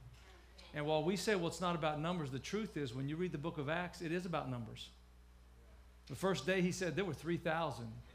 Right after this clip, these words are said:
who were baptized into Jesus Christ. And then it said he continued to add day to day. And as you read through Acts, he keeps, Luke keeps very precise track for us about what God is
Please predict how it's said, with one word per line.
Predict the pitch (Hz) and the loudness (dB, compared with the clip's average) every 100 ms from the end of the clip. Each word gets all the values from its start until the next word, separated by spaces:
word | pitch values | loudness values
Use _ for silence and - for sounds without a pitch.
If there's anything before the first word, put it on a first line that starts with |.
| - - - - | -20 -18 -18 -4
who | 160 | 0
were | 139 | 4
baptized | 160 156 170 147 139 | 6 6 2 0 0
into | 135 | -2
Jesus | 147 135 - | -2 -2 -4
Christ. | 160 139 127 156 | 0 2 0 0
And | |
then | 190 | 0
it | 185 | 2
said | 196 180 | 2 4
he | |
continued | 175 151 190 180 | 2 2 2 2
to | 175 | 4
add | 175 170 143 131 | 6 6 4 4
day | 180 185 | 4 4
to | 156 | 4
day. | 147 175 | 4 6
And | 160 | 4
as | 127 | 0
you | 143 | 2
read | 185 180 | 0 2
through | 160 | 4
Acts, | 185 190 - | 6 6 2
he | 170 | -2
keeps, | 214 175 - - - | 0 -2 -2 -10 -4
Luke | 151 214 - | 6 6 6
keeps | - 185 151 - - - - - 127 | 2 2 2 -2 -10 -16 -20 -12 -2
very | 123 196 220 | 6 8 8
precise | 220 185 214 190 - | 4 2 4 4 2
track | - 202 196 185 | 2 6 6 4
for | - 165 | 2 2
us | 151 131 123 | 4 2 0
about | 175 143 151 151 | 0 4 4 4
what | 170 170 | 0 2
God | 143 165 175 165 | 4 6 8 6
is | 151 | 2